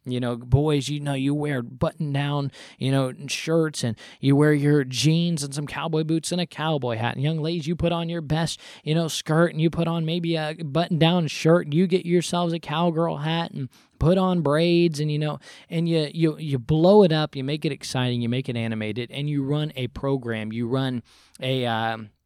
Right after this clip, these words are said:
a promotion for a couple weeks or maybe just one week. One thing that we did for a couple weeks, and,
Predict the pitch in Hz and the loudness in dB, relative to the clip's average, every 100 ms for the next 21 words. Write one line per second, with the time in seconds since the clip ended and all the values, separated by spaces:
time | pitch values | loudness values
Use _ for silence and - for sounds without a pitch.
0 | _ _ _ _ - - 131 120 117 - | _ _ _ _ -12 -4 -2 -2 -4 -2
1 | 139 131 131 147 135 - 104 95 - _ | -2 0 2 2 0 -2 -4 -8 -16 _
2 | - 113 107 143 131 117 117 120 - 120 | -6 -4 -2 -2 0 2 2 0 -2 0
3 | 151 202 196 190 151 151 160 123 104 - | 2 2 0 -2 -4 -2 -2 -2 -4 -6
4 | _ _ _ - 131 160 185 196 175 131 | _ _ _ -6 0 2 2 0 0 0
5 | 123 160 170 131 117 - 113 - 113 107 | 2 2 4 2 2 0 0 -2 -4 -4
6 | 110 113 - 117 104 101 | -6 -8 -10 -10 -8 -10